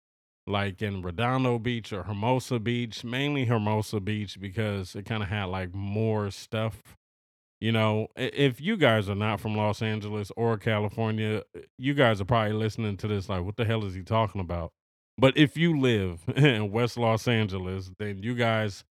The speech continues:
most likely, I don't know, I'm guessing, you guys have been to one of those beaches. Most likely, you have been to Santa Monica Beach, where they have, like, the Santa Monica Pier, but the area where we used to be at,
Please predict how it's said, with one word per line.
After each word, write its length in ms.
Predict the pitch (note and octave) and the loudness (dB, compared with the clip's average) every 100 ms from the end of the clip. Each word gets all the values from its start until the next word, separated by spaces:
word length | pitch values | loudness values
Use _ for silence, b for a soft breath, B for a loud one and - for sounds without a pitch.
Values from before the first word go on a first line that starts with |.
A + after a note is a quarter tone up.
| _ _ _ - | _ _ _ 2
most 220 | F#3+ G3 | 2 4
likely, 460 | D#3+ C3 B2+ D3 C3 | 2 2 0 -2 0
I 100 | B2 | 2
don't 140 | B2 | 2
know, 160 | B2 A#2+ | 2 2
I'm 160 | A#2 | 0
guessing, 640 | A2 A#2+ - B2+ B2 G#2+ | 0 0 0 -2 -2 -4
you 140 | A#2 A#2+ | -2 0
guys 320 | B2 A2+ G#2+ | 2 2 0
have 320 | A#2 G2+ F#2+ | -2 -2 -4
been 280 | A2 A#2 A2+ | -2 -2 -2
to 140 | - | -2
one 220 | G#2 A2 A2+ | -2 0 0
of 80 | |
those 280 | G#2+ G#2+ G2+ | 0 0 -2
beaches. 540 | F2 A2 A2 B2+ A#2 G2+ | -4 -4 -2 -2 -4 -2
Most 300 | B2 C#3 C3 | 0 0 0
likely, 360 | A#2+ G#2 A2+ | -4 -2 -4
you 120 | A2 | -2
have 240 | G#2 A2 G2 | 0 0 0
been 200 | A2 G#2 | -2 -2
to 120 | A2 | -6
Santa 340 | - A2+ G#2+ G2+ | -4 -2 -2 -4
Monica 500 | G#2+ A2+ G2 - F2 | -2 -4 -4 -8 -8
Beach, 500 | F#2+ F#2+ G2+ - - _ _ _ _ - | -6 -6 -8 -12 -16 _ _ _ _ -6
where 120 | G2+ | -2
they 140 | G#2 | 0
have, 260 | G2+ A2 F#2+ | 2 0 0
like, 220 | F#2+ F#2 | -2 -4
the 80 | G2 | -6
Santa 240 | - A2 | -4 -2
Monica 380 | G#2+ G2+ F#2 - | -2 -4 -6 -10
Pier, 420 | E2 C#3+ C#3 A#2 | -2 2 4 2
but 240 | G2+ F#2 - | -2 -6 -8
the 140 | - | -6
area 340 | C#3 D#3 D#3 C#3 | -2 0 2 2
where 200 | A#2 A#2 | 2 0
we 180 | A2+ C3+ | 0 -2
used 240 | B2 - | -2 -6
to 60 | G#2+ | -6
be 240 | A2 A2 | -4 -2
at, 220 | G#2+ G#2+ | -2 -4